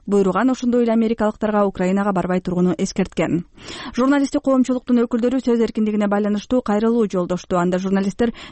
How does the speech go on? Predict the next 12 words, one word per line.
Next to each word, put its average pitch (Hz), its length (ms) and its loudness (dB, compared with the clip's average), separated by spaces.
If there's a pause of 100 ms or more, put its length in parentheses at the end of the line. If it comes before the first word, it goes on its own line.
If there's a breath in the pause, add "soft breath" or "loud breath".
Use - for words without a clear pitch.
демократиялык 247 580 0
коомдун 220 440 2
принциптеринен 240 680 0
жана 202 200 0
баалуулуктарынан 202 800 0
четтөө, 226 480 0
өңдүү, 196 300 2 (260 loud breath)
тынчсыздандырган 220 720 0
көрүнүштөр 202 480 0
болуп 196 240 0
жатканын 196 420 0
белгилешкен. 196 680 0